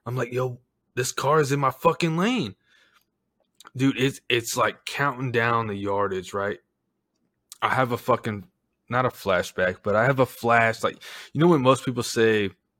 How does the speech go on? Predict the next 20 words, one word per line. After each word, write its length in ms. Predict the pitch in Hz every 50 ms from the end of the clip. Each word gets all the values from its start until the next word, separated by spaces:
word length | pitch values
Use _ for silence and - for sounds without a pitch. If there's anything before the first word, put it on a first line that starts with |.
| _ _ _ _ _ _ _ - _ - -
you 140 | 113 101
have 160 | 101 104 101 101
a 60 | 98
flash 560 | - - - 104 101 101 101 101 98 - -
of 220 | 98 90 92 - _ _ -
all 320 | 95 101 101 98 98 98
kind 260 | - - 104 101 101
of 80 | 98 -
shit 240 | - - 104 78 -
before 460 | 95 92 - - 98 95 95 92 92
you 160 | 92 92 90
die, 500 | 85 90 92 90 92 92 90 90 90 90
before 320 | 87 90 90 - - 98 90
you 100 | 90 90
do 140 | 92 92
this, 240 | 92 95 92 - -
whatever, 480 | 92 92 90 92 95 104 113 135 - _ _ -
right? 300 | 85 101 107 123 123 - _ _ _ _ _ - - _ _ _ _ _ _ _ _ _ _ _ _ _ _ _ _ - - - -
Now, 280 | - 107 107 107 110 - - _
obviously, 540 | - 98 104 107 110 - - 107 107 110 113